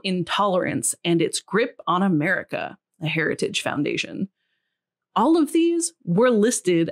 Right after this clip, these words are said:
as sources in this document. But my absolute favorite example of bias from Citizens for Renewing America, who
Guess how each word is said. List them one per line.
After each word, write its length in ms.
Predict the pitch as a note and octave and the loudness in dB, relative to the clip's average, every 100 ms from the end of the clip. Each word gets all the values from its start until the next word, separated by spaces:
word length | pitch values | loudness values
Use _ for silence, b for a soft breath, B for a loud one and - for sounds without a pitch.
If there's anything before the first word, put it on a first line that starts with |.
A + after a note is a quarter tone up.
| - | -2
as 300 | E3 G#3 G#3+ | 0 0 0
sources 580 | - A3+ A3+ E3 E3 - _ | 2 0 2 0 0 -4 _
in 240 | B3+ B3 G#3+ | 2 4 4
this 220 | A3 - | 2 0
document. 560 | D#3+ F#3 - - - - _ _ _ _ _ _ _ _ - | 0 -2 -8 -14 -18 -20 _ _ _ _ _ _ _ _ -2
But 120 | B3+ | 2
my 220 | C#4+ E4+ - | 4 2 2
absolute 560 | F#3 G3 G3 E3+ E3 - | 0 2 2 4 2 0
favorite 680 | - - - F3+ G3+ E3+ E3 | -16 -16 -6 2 2 4 2
example 540 | D#3+ E3+ D#3+ D#3+ D#3 | 0 -2 -2 -2 0
of 240 | D3+ E3+ - | 0 -4 -6
bias 500 | B2+ D#3+ G#3 A#3 F#3+ | -4 0 0 -2 -4
from 400 | - F#3 F3 F3 | -2 0 0 0
Citizens 560 | - F3+ F3+ F#3 F#3 | -2 -2 -2 -2 -6
for 160 | - E3+ | -4 -2
Renewing 460 | E3 F3 E3+ F3 E3+ | 0 0 0 0 0
America, 500 | E3 F#3 F3+ A#3+ B3+ | 0 -2 -2 -2 0
who 300 | D#3+ D#3 | 0 0